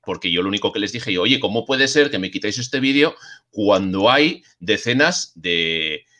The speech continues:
de contenido igual?". Eh, no lo entiendo. Eso fue lo que, lo que yo les puse. Entonces, a las dos horas,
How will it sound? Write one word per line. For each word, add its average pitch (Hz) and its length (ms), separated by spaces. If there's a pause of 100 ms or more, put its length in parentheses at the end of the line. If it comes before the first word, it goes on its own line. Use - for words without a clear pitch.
(120)
de 101 160
contenido 101 480
igual?". 131 480 (680)
Eh, 87 120
no 107 120
lo 165 80
entiendo. 151 540
Eso 196 220
fue 196 340 (200)
lo 120 180
que, 107 500
lo 107 180
que 107 160
yo 165 140
les 170 180
puse. 208 420
Entonces, 139 400
a 135 60
las 139 180
dos 185 160
horas, 220 440